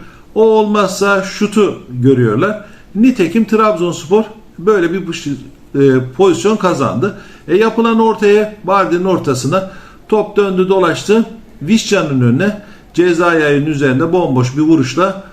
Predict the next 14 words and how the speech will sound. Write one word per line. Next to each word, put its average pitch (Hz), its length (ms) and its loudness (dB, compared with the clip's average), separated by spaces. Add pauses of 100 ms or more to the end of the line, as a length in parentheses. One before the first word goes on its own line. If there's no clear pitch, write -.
(220)
golü 190 260 2
attı 151 600 0
ve 165 140 0
Trabzonspor'u 180 720 -2
bir 196 120 0
sıfır 180 240 0
öne 170 220 0
geçirdi. 127 560 -2 (380)
Şimdi 226 400 2
bu 262 140 4
golü 226 360 2 (240)
atan 196 420 -2
Trabzonsporlu 139 1000 0
oyuncu, 160 520 0